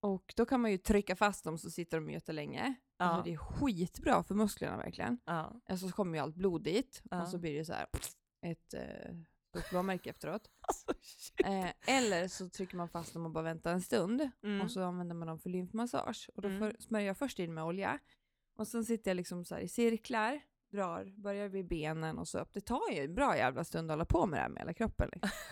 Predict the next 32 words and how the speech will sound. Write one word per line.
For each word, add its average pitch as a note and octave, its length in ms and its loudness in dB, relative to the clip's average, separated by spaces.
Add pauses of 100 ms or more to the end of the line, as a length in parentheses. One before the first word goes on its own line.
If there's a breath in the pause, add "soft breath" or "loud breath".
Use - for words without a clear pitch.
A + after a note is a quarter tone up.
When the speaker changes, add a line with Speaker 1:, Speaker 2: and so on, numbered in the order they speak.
Speaker 2:
<laughs> - 300 -6
Speaker 1:
Men G#3+ 100 -2
det B3+ 60 6
är - 20 0
så D4+ 100 0
mycket C#4 260 2
slagg C4 360 6
som F#3 160 0
sitter. - 520 -2 (200 loud breath)
Speaker 2:
Ja. G3 260 2
Speaker 1:
Eh, - 60 -4
och G#3 140 -2
det A3 80 2
är - 20 6
det B3 60 6
här C4 100 2
som G#3 120 -4
skapar F#3+ 280 -2
celluliter. G#3 640 2
Och G3 100 4
jag A3 80 6
hatar G#3+ 280 2
celluliter. E3 580 -6 (120)
Speaker 2:
Mm. G#3 320 -6
Speaker 1:
Det F3+ 80 -8
gör F3+ 80 -4
väl F3 120 -6
varenda - 300 -4
kvinna, G3 300 -4
kan - 100 -6
jag - 80 -6
tro. - 180 -4